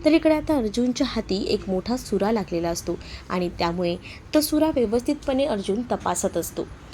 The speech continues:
त्याच वेळेला त्याच्या लक्षात बऱ्याच गोष्टी येत असतात,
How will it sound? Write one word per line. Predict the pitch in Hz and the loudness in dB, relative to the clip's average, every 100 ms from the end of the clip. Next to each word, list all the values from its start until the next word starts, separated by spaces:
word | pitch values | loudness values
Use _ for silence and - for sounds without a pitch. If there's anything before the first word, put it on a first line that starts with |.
| - - - | -18 -10 0
त्याच | 175 - | 0 4
वेळेला | 180 170 175 | 4 6 4
त्याच्या | 175 202 | 2 2
लक्षात | 185 170 165 - 196 196 - | 4 4 2 2 2 2 6
बऱ्याच | 208 214 277 277 | 8 8 6 6
गोष्टी | 269 - | 6 8
येत | 262 208 | 6 6
असतात, | 180 - | 2 0